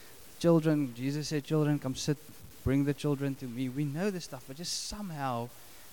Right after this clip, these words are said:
we kind of see God as this miraculous figure,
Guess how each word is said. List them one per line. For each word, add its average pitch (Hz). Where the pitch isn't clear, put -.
we 143
kind 196
of 180
see 202
God 113
as 120
this -
miraculous 143
figure, 117